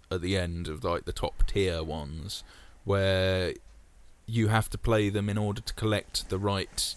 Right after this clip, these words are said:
things to upgrade your armour and that, or to collect new bits of armour, but you just have to keep <laughs> playing the same missions over and over again, and they only let you play them once a day.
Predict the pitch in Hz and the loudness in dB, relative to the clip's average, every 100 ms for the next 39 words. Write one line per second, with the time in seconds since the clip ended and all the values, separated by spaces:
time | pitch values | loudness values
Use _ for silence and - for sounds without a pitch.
0 | - - - - - 101 98 95 - 98 | -10 -20 -20 -6 -2 0 0 -2 0 0
1 | - 110 98 95 101 95 92 - - - | 0 2 2 2 2 2 2 -2 -14 -8
2 | - 101 95 98 90 87 98 101 - - | -2 0 2 0 0 0 0 -2 -6 -18
3 | - 90 90 - - 95 - - 98 95 | -6 -2 0 0 0 2 0 -2 0 2
4 | 95 85 98 92 95 95 92 101 92 104 | 2 0 0 2 2 2 4 2 2 0
5 | 104 - 98 - - 101 - 107 107 131 | 2 2 2 0 0 0 6 6 8 8
6 | 117 - 104 101 101 104 - 101 95 101 | 8 8 6 6 6 4 4 2 2 0
7 | - - - - 104 101 98 98 101 92 | -2 -6 -12 2 4 6 6 6 6 4
8 | 92 107 95 85 98 - - - - 101 | 4 4 4 2 -2 -6 -18 -8 2 6
9 | 98 104 - - 95 98 95 85 85 87 | 6 4 2 4 6 6 4 -2 -6 -2
10 | 110 104 101 104 98 - 98 101 95 98 | 2 4 4 2 2 4 4 4 2 0
11 | 98 - 101 98 90 98 | -2 -4 2 2 2 0